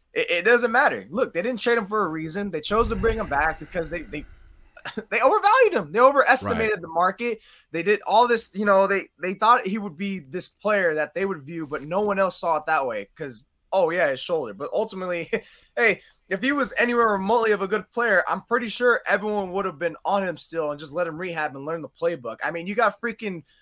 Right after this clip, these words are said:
Speaker 1: players who get in trouble will get traded, but you're not gonna acquire this guy. So I, I just think it's just too much of how embedded in Trent's and how much they view Garoppolo. And it wouldn't shock me,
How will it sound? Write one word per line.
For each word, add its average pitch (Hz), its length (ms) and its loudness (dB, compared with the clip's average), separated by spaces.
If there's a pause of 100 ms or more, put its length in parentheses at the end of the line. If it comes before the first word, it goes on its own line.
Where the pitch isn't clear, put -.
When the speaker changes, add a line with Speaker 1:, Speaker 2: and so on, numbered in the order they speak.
(120)
Speaker 1:
players 202 300 2
who 185 60 -8
get 196 140 0
in 151 140 -6
trouble 202 400 -2
will 156 80 -6
get 151 160 -6
traded, 139 360 -6
but 135 120 -8
you're 165 180 -4
not 170 220 0
gonna 165 200 -2
acquire 165 380 -2
this 165 220 -12
guy. 208 260 -2
So 165 400 -4
I, - 260 2
I 180 40 0
just 175 240 -10
think 165 200 -6
it's 143 200 -10
just 143 260 -12
too 180 80 -10
much 160 240 -4
of 127 100 -10
how 143 200 0
embedded 131 420 -10
in 110 100 -14
Trent's 135 280 -10
and 107 80 -12
how 117 80 -8
much 120 140 -10
they 117 120 -10
view 110 220 -12
Garoppolo. 107 640 -4 (320)
And 123 80 0
it 147 40 0
wouldn't 175 220 0
shock 160 320 4
me, 135 160 -8